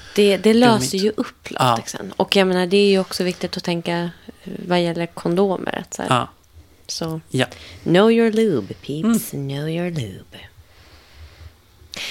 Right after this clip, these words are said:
Speaker 1: Du, nu kommer en ganska personlig fråga, höll jag på att säga.
Speaker 2: Mm.
Speaker 1: Det är inte som att vi har varit personliga <laughs> hittills, liksom. Men du, skulle du vara bekväm med att beskriva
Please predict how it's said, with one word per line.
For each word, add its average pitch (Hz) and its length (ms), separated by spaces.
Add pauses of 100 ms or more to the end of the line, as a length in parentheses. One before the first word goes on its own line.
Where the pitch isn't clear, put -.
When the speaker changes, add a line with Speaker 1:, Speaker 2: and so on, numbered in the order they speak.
(840)
Speaker 1:
Du, 214 180
nu 190 140
kommer 285 380
en 175 380 (500)
ganska 190 300
personlig 247 460
fråga, 165 240
höll 165 120
jag 165 140
på 170 60
att 175 60
säga. 165 140
Speaker 2:
Mm. 170 160
Speaker 1:
Det 185 80
är - 20
inte 180 220
som 277 160
att 202 100
vi 202 160
har 269 60
varit 185 260
personliga 185 520
<laughs> 180 60
hittills, 247 520
liksom. 208 540 (680)
Men 285 220
du, - 160
skulle 214 520
du 311 140
vara 185 160
bekväm 185 520
med 190 140
att 185 60
beskriva 180 640